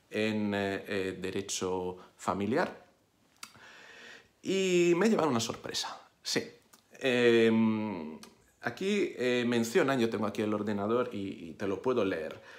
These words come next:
Real Decreto cuatrocientos sesenta y tres de dos mil veinte, del catorce de marzo, por el que se declara el estado de alarma para la gestión de la situación de crisis sanitaria ocasionada por el covid diecinueve.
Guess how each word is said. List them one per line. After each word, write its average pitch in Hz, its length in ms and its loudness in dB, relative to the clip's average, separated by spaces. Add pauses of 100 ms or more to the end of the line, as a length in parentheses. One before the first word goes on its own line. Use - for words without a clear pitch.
(120)
Real 143 260 2
Decreto 95 480 -2
cuatrocientos 143 540 -4
sesenta 113 360 -6
y 104 40 -2
tres 101 320 -4
de 95 80 -6
dos 95 240 -4
mil 131 180 -2
veinte, 165 320 -2
del 101 140 -2
catorce - 460 -6
de 202 100 -4
marzo, 208 500 -2 (960)
por 131 140 6
el 151 80 4
que 143 100 0
se 123 140 0
declara 117 400 2
el 80 80 -2
estado 104 360 0
de 104 100 0
alarma 170 720 2
para 104 180 2
la 95 100 2
gestión 139 640 -2
de 104 80 2
la 92 80 -2
situación 87 600 -4
de - 120 -12
crisis 143 360 -4
sanitaria 120 840 -2
ocasionada 107 840 -4
por 90 140 -6
el - 140 -12
covid 95 380 -4 (100)
diecinueve. - 720 -12